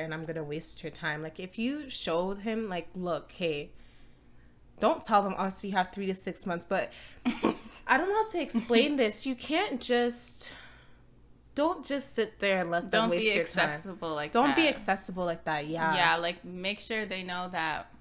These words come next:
Speaker 2: your life continues whether they're in it or not. So are they
Speaker 1: Yeah.
Speaker 2: coming or not, basically?
Speaker 1: Yeah, not because they didn't make you your girlfriend. They're, you're there crying. You're
Speaker 2: Yeah.
Speaker 1: the whole, the "what are we" question as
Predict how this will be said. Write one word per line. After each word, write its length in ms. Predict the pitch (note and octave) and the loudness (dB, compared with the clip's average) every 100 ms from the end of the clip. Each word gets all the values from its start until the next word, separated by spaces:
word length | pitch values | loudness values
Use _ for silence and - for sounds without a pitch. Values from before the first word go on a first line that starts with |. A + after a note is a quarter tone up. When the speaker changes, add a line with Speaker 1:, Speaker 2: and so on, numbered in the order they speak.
| - - - - - - - - | -20 -20 -20 -20 -20 -20 -20 -16
Speaker 2:
your 320 | F#3 F#3 G3+ | -8 0 2
life 220 | G3 F#3+ | 2 0
continues 640 | - G#3 G#3 G3 F#3 F3 F3 | -2 -6 -4 -6 -6 -6 -4
whether 240 | E3+ F3 | -4 -2
they're 140 | E3+ E3+ | -4 -6
in 160 | E3+ | -8
it 100 | E3 | -8
or 100 | D#3 | -10
not. 280 | D#3 D3+ - | -8 -8 -8
So 220 | - D#3+ | -10 -8
are 180 | - E3 | -4 -2
they 100 | F3 | 2
Speaker 1:
Yeah. 180 | G3 F#3 | 4 4
Speaker 2:
coming 220 | F3 D#3+ | 4 0
or 80 | D#3+ | -6
not, 260 | D#3 D3+ - G#3 | -10 -14 -16 -10
basically? 600 | D#3 D3+ - - C#3+ D3 | -10 -10 -14 -18 -16 -12
Speaker 1:
Yeah, 360 | F3+ A3 G#3 G3+ | 0 6 6 6
not 360 | F3 F#3+ A#3 - | 0 4 4 4
because 280 | - C4 G#3+ | -4 -4 -2
they 100 | G#3+ | -2
didn't 180 | G3+ F3 | -2 -4
make 180 | F3+ | -6
you 80 | G3 | -6
your 120 | E3+ | -6
girlfriend. 420 | E3 E3+ E3+ F3+ D#3+ | -6 -6 -6 -8 -6
They're, 80 | |
you're 240 | D3+ D3 E3 | -8 -10 -10
there 240 | D#3+ D#3+ - - | -10 -12 -14 -10
crying. 640 | F#3+ F#3+ G3 F#3+ F#3+ G3 - - G3+ | -6 -4 -4 -4 -4 -8 -12 -14 -4
You're 180 | F3+ | -2
Speaker 2:
Yeah. 400 | F#3+ F#3+ F3 E3+ | -2 0 2 4
Speaker 1:
the 120 | E3 C4 E4+ | 4 4 6
whole, 320 | A4+ - - - - - - - - | 4 2 -4 -12 -12 -12 -10 -10 -2
the 80 | A#3+ | 0
"what 280 | A3 C#4+ - | 4 4 4
are 240 | F#3+ F#3+ G3 | 4 4 2
we" 100 | G#3+ | -2
question 560 | - F3+ - - F3+ | -2 -4 -4 -6 -6
as 220 | E3 D#3+ | -6 -8